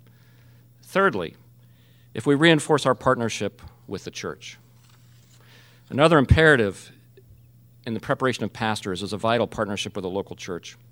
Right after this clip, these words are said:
As I mentioned earlier, a distinct advantage of the apprenticeship model was the contextualized training in the community of faith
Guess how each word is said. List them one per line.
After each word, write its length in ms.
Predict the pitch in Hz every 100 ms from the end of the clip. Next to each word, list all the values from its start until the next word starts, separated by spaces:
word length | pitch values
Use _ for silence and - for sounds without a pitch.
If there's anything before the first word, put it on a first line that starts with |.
| _ - - - - _
As 100 | -
I 60 | 139
mentioned 360 | 156 180 139
earlier, 460 | 139 160 139 107 107
a 40 |
distinct 380 | 98 104 - 147
advantage 340 | 110 127 135 113
of 60 |
the 80 | 104
apprenticeship 400 | 107 135 127 110
model 400 | 107 127 127 104
was 260 | 104 101 -
the 80 |
contextualized 840 | 101 110 - 147 - 117 113 117 110
training 460 | - 147 147 104 104
in 160 | 131
the 80 | 143
community 360 | - 131 139 101
of 80 |
faith 420 | - 143 110 87